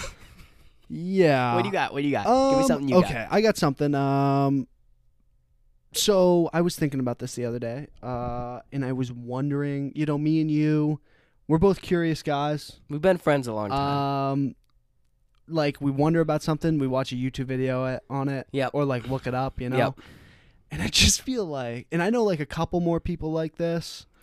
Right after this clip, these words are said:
Speaker 1: Yeah.
Speaker 2: But then the majority of people
Speaker 1: Hungry for information.
Speaker 2: like, just, they d-, and I don't know if it's just, like, they don't care,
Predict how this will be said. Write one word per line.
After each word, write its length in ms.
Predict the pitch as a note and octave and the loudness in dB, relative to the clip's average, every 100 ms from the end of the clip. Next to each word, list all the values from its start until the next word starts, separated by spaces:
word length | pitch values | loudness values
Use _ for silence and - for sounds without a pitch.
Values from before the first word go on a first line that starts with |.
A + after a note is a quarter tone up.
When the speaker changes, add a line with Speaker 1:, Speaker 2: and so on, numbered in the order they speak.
| - | -2
Speaker 1:
Yeah. 320 | B2+ A#2+ G#2 - _ - | 0 2 0 -6 _ -4
Speaker 2:
But 200 | D3 - | -4 0
then 360 | D#3+ D#3 D3+ - | 0 2 0 -4
the 140 | D3+ | -6
majority 560 | C3 B2 - B2+ G3 A#3 | -4 -4 -6 -4 -2 -4
of 100 | G#3+ | -6
people 460 | F3 E3+ F#3+ G3 G3 | -6 -6 -4 -4 -4
Speaker 1:
Hungry 440 | - A2+ C3 A#2+ | -8 -8 -4 -4
for 180 | B2 A2+ | -4 -4
information. 720 | A#2+ B2 A#2+ A#2+ A#2 B2 F3+ | -4 -4 -6 -4 -6 -4 0
Speaker 2:
like, 240 | F3 F3 D#3+ | 2 2 0
just, 360 | G#3+ G3+ - | -4 -4 -6
they 180 | F#3+ G#3+ | -6 -8
d-, 140 | - - - F#3+ - _ _ _ _ _ _ _ - | -12 -18 -16 -16 -16 _ _ _ _ _ _ _ -2
and 140 | G#3+ G#3+ | 0 2
I 100 | A3 | 4
don't 200 | A#3 A#3+ | 6 6
know 180 | A3+ A3 | 4 2
if 120 | G#3 | 0
it's 120 | E3+ | -2
just, 240 | - - | -4 -4
like, 200 | F#3+ F3+ | -2 -2
they 140 | F3+ E3 | 0 2
don't 220 | E3 D#3 | 2 0
care, 760 | - F3+ F#3 F#3 F#3 F#3 F#3 | -4 -2 0 0 2 0 -2